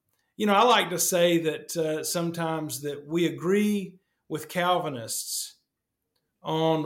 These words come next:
what it means to be in a state of grace, but we disagree with Calvinists, we Reformed Arminians, disagree with Calvinists on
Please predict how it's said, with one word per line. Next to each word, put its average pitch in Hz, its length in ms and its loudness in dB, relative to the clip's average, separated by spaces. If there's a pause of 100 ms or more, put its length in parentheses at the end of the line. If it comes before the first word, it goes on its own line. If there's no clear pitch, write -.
(120)
what 185 180 4
it 185 180 2
means 190 580 4
to 180 160 -2
be 180 320 2
in 165 100 2
a 156 40 0
state 170 360 2
of 139 140 -2
grace, 143 680 -2 (760)
but 160 100 0
we 165 140 2
disagree 160 540 2
with 135 220 -4
Calvinists, 123 640 -4
we 139 120 -2
Reformed 131 440 -6
Arminians, 117 800 -8 (760)
disagree 160 440 4
with 131 200 -2
Calvinists 123 760 -2
on 131 520 -4